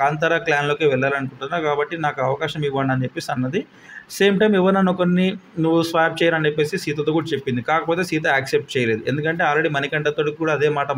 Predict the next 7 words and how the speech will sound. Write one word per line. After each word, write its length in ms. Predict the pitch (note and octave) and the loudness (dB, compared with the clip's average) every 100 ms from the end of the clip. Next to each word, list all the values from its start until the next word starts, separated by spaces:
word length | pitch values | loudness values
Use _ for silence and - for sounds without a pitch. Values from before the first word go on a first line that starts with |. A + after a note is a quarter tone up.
| C3 | -2
మాట్లాడింది. 520 | C3+ D3 D3 E3 B3+ - - - - - | 0 0 0 -2 -4 -8 -16 -20 -20 -6
సేమ్ 240 | - G3+ G#3 | 0 2 4
టైమ్ 180 | A#3+ - - - - - C#3 | 2 0 -10 -20 -20 -6 2
వాళ్ళందరూ 520 | E3+ F#3+ F#3+ G#3 A#3 A3 | 4 4 4 4 4 4
ఇండివిడ్యువల్‌గా 520 | F3+ G3 F#3 F#3+ G3+ F3+ | 6 4 4 4 4 4
వాళ్ళ 180 | F3 F3 E3 | 4 2 2
సెల్ఫ్‌గా 300 | E3+ E3+ F#3 | 0 0 0